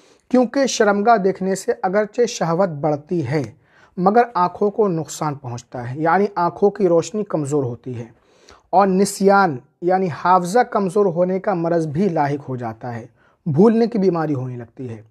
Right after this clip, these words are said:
साथ में बच्चे के अंधा पैदा होने का भी ख़तरा है। उम्मुल मुमिनीन हज़रत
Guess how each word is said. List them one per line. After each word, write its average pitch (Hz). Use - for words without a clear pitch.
साथ 220
में 240
बच्चे 190
के 214
अंधा 196
पैदा 190
होने 156
का 151
भी 151
ख़तरा 107
है। 110
उम्मुल 208
मुमिनीन 214
हज़रत 180